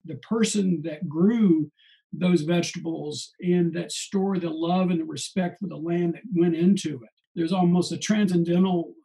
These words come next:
something that happens where you can feel that love and that respect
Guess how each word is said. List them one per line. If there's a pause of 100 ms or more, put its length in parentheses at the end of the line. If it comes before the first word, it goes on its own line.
(120)
something
that
happens
where
you
can
feel
that
love
and
that
respect